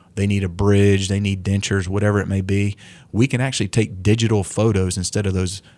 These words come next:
old way of, of what we call, um, yeah, I'm, I'm sure everybody's experienced the trays that go in with the goopy stuff that goes down our throat. We don't have to do that anymore. We can, we can use digital photos.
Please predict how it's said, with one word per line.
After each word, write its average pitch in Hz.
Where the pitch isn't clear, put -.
old 107
way 95
of, 90
of 87
what -
we 98
call, 92
um, 90
yeah, 92
I'm, 90
I'm 92
sure 101
everybody's 95
experienced -
the 90
trays 95
that -
go 98
in 95
with 90
the 95
goopy 95
stuff 98
that 85
goes 98
down 92
our 92
throat. 98
We 123
don't 139
have 135
to 117
do 113
that 92
anymore. 90
We 95
can, 92
we 95
can 92
use 90
digital 90
photos. 87